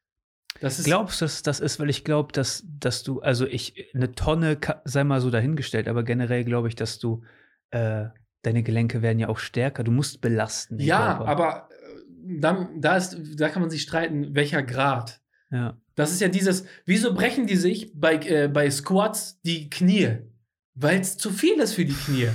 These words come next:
Speaker 1: Und das will ich damit sagen.
Speaker 2: Oh, ich hab letztens noch ein Video gesehen.
Speaker 1: Ja, ich auch. Ich,
Speaker 2: Oh.
Speaker 1: lass uns nicht darüber, das ist so ein
Speaker 2: <laughs>
Speaker 1: Kopfkino.
Speaker 2: Ja.
Speaker 1: So durchgebrochen.
Speaker 2: Ja.
Speaker 1: So.
Speaker 2: Ja.
Speaker 1: Und du kannst mir nicht sagen, dass das, äh, Stabilisationstraining für die Knie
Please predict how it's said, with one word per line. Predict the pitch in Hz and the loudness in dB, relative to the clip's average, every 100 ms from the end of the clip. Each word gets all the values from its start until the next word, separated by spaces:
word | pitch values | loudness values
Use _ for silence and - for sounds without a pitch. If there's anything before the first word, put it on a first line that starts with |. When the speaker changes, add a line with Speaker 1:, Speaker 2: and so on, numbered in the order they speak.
| - - - | -4 -14 -6
Speaker 1:
Und | 151 | -2
das | 202 220 | 0 0
will | 220 | -2
ich | 214 | 0
damit | 190 185 | 0 2
sagen. | 190 151 120 | 0 -2 -2
Speaker 2:
Oh, | |
ich | 113 | -2
hab | 123 | -2
letztens | 120 143 123 | -4 -4 -4
noch | 120 | -2
ein | 120 | -2
Video | 120 123 120 | -2 -2 -2
gesehen. | 120 | 0
Speaker 1:
Ja, | 175 180 | 2 2
ich | 175 180 | 0 0
auch. | 165 147 - | 0 0 -2
Ich, | 135 | -4
Speaker 2:
Oh. | 127 | 0
Speaker 1:
lass | 160 185 | 0 2
uns | 170 | 0
nicht | 190 185 170 | 0 -2 2
darüber, | 180 170 | 4 2
das | 160 156 | 2 2
ist | 143 185 | 4 4
so | |
ein | 175 - | 2 2
Speaker 2:
<laughs> | |
Speaker 1:
Kopfkino. | 196 190 175 147 135 127 | -2 -2 -2 0 0 -2
Speaker 2:
Ja. | 127 123 127 - | -4 -4 -6 -10
Speaker 1:
So | 151 190 220 | -2 0 2
durchgebrochen. | 233 277 - 214 151 147 143 127 127 | 4 2 2 0 0 -2 -4 -6 -4
Speaker 2:
Ja. | 127 | -2
Speaker 1:
So. | 180 269 294 202 143 - _ _ _ - | 0 0 0 -2 -4 -16 _ _ _ -10
Speaker 2:
Ja. | 127 127 | -8 -6
Speaker 1:
Und | - 185 185 - | 0 0 0 -6
du | 180 | -6
kannst | 233 226 | -4 -4
mir | |
nicht | 226 - | -4 -2
sagen, | 220 208 214 214 | -2 -2 -6 -4
dass | 185 185 | -2 0
das, | 185 - | -2 -2
äh, | 160 151 | -4 -4
Stabilisationstraining | 185 180 175 165 165 - 220 220 160 160 170 | -2 0 0 0 -2 -2 -4 -2 -2 -2 -4
für | 160 | -8
die | 151 | -8
Knie | - 269 | -6 -2